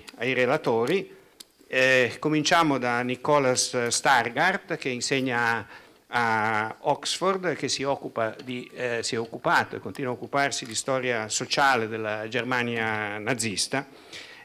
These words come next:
Eh, ripeto il titolo della sua relazione, io credo che i titoli abbiano, eh, la loro importanza. Eh, in questo caso, eh, il titolo è Nascondersi e fuggire, ragazzi ebrei,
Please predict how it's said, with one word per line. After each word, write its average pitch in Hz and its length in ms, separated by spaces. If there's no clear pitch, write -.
Eh, 131 560
ripeto 131 640
il 127 200
titolo 135 340
della 120 220
sua 120 160
relazione, 151 560
io 117 80
credo 123 240
che 113 100
i 113 120
titoli 110 380
abbiano, 107 640
eh, 110 220
la 110 100
loro 120 640
importanza. 131 880
Eh, 135 400
in 131 100
questo 156 280
caso, 151 640
eh, 123 380
il 131 140
titolo 147 400
è 117 240
Nascondersi 135 1040
e 139 100
fuggire, 131 800
ragazzi 139 760
ebrei, 139 680